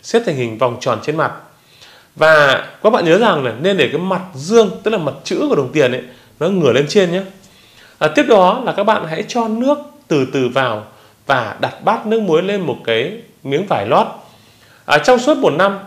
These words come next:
không che miệng và để yên cùng một vị trí. Quý vị hãy làm âm thầm, không khoe khoang cho những người ngoài biết. À, không đụng chạm hay là dịch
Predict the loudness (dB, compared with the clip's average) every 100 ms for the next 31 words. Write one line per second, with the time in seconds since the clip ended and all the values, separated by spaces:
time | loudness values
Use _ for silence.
0 | -18 -6 -4 -2 -4 -2 -2 -2 -6 -20
1 | _ _ 0 2 4 2 0 -10 -10 -6
2 | -6 0 2 2 0 -12 -20 _ -4 -4
3 | -2 -8 -10 -8 -6 -4 -6 -14 -20 -20
4 | -20 _ -2 0 0 0 0 -2 -2 -2
5 | 0 -2 -4 -6 -4 0 -2 0 -2 -2
6 | -8 -18 _ _ _ _ -4 -2 -2 -2
7 | 0 0 0 -4 -4 0 0 0 -12 _
8 | _ _ _ _ _ -4 -2 0 0 0
9 | -2 0 0 0 -2 0 0 -2